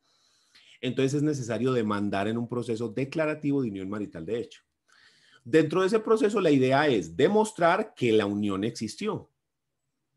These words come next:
Entonces ahí se aplica la presunción del artículo segundo de la Ley cincuenta y cuatro, donde si yo demuestro que llevo dos años de convivencia, entonces s-, la ley presume que eran compañeros permanentes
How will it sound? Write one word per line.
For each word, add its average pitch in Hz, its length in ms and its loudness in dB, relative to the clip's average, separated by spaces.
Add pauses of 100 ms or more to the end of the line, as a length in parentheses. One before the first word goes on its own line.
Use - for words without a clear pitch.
(320)
Entonces 135 360 2
ahí 190 300 0
se 180 140 0
aplica 131 360 -2
la 143 160 2
presunción 113 560 -4
del 131 140 -2
artículo 123 500 -4
segundo 107 720 -4 (200)
de 107 120 -4
la 101 120 -2
Ley 92 160 -2
cincuenta 117 360 -8
y 127 60 -6
cuatro, 185 300 -4
donde 95 180 -6
si 92 160 -10
yo 98 140 -2
demuestro 135 480 -4
que 104 100 -8
llevo 104 220 -2
dos 151 180 -4
años 123 460 -6 (340)
de 104 160 -6
convivencia, 143 720 0 (360)
entonces 151 680 -4 (440)
s-, - 380 -14 (200)
la 107 220 -2
ley 120 240 0
presume 143 840 -2 (180)
que 95 280 -8
eran 131 200 -4
compañeros 143 540 -4
permanentes 139 640 -6